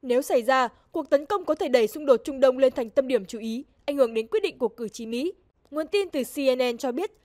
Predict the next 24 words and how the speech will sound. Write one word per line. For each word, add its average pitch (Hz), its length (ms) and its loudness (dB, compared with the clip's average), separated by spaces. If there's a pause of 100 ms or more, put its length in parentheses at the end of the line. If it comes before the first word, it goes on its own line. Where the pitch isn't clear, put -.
(120)
Thủ 294 120 -4
tướng 254 260 4
Benjamin 262 640 2
Netanyahu 240 760 0 (220)
theo 349 120 -4
sát 415 220 -4
diễn 302 180 -8
biến 247 160 -4
chính 226 180 -12
trị 262 140 -8
Mỹ 262 240 -6 (220)
nhưng 381 100 -8
phủ 330 140 -2
nhận 247 220 2
việc 233 160 0
tấn 233 140 -4
công 330 200 -4
liên 294 180 -4
quan 254 180 2
trực - 200 -18
tiếp 403 160 -6
đến 233 140 -4
bầu 262 100 0
cử. 233 240 4